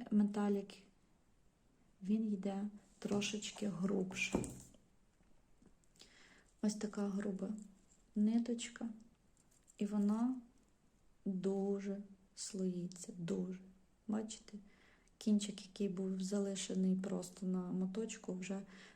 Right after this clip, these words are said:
наскільки розслоївся. Ну, ловися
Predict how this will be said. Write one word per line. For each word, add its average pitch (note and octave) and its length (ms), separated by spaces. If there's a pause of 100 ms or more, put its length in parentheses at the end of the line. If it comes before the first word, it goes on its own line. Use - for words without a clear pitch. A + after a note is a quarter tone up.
(140)
наскільки F#3+ 680 (2750)
розслоївся. F#3 1040 (580)
Ну, E4 260
ловися G#3 640